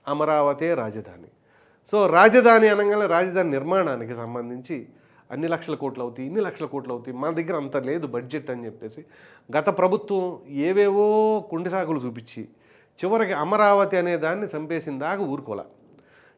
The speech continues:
చివరికి మరలా ఇప్పుడు కూటమి అధికారంలోకి వచ్చిన తర్వాత మంచి ఊపు ఉత్సాహంతో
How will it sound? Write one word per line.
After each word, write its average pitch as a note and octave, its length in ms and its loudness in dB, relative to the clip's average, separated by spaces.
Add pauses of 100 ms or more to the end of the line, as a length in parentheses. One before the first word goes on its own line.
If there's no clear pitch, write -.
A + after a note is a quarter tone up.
(120)
చివరికి C4 280 12
మరలా G#3 720 8
ఇప్పుడు D3+ 180 -6
కూటమి A3 280 8
అధికారంలోకి F#3+ 500 8
వచ్చిన D3 200 -4
తర్వాత C3 360 4 (760)
మంచి D#3+ 200 -2
ఊపు F#3 300 -2
ఉత్సాహంతో E3 840 4